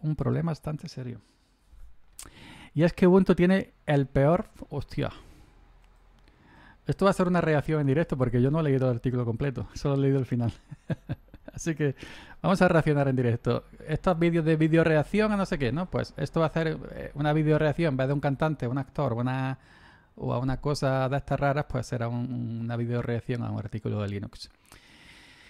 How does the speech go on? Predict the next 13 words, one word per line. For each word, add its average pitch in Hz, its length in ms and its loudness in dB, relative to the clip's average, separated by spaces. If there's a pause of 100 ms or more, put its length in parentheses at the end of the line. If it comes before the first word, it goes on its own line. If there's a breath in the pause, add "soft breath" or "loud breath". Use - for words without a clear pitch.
(280 loud breath)
Y 160 100 0
es 208 140 0
que 233 140 8
Ubuntu 220 340 8
tiene 196 200 6
el 220 120 2
peor 202 240 6
soporte 202 440 2
de 170 120 6
todos 196 200 4
los 214 100 0
sistemas 175 380 2
operativos, 170 560 0